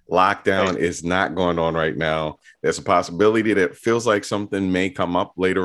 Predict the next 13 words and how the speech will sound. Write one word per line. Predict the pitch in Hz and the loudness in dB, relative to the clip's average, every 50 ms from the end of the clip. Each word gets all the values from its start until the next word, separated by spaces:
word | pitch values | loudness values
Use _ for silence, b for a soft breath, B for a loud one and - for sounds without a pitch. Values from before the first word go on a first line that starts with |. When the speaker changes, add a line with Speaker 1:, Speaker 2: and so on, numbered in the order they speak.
| 90 92 | -2 -2
Speaker 1:
on. | 98 107 123 143 151 147 - b b b b b b b b b _ - | -2 -2 -4 -6 -8 -10 -14 b b b b b b b b b _ 2
But | 113 113 113 107 104 104 104 101 95 - - _ _ _ b b b b b b b b _ _ | 4 6 6 6 4 4 2 2 0 -2 -6 _ _ _ b b b b b b b b _ _
I | 113 120 | 0 2
remember | 131 143 151 151 143 139 143 135 | 2 2 2 0 0 0 0 -2
at | 131 - | 0 0
the | 123 117 | -2 -2
height | 110 113 113 123 | 0 -2 0 0
of | 123 117 107 | -2 -2 0
lockdown | 101 95 98 95 - - 92 92 - 87 87 - | 0 0 0 -2 -4 -6 -6 -6 -4 -6 -6 -2
talking | - 90 90 90 - - 82 | 0 0 0 0 -2 -6 -4
about | 78 85 80 80 69 | -2 -2 -2 -2 -2
the | 80 80 | -2 -2
idea, | 78 78 78 71 67 76 76 76 73 73 71 69 69 | 0 0 -2 -4 -4 -2 -2 0 0 0 -2 -2 -4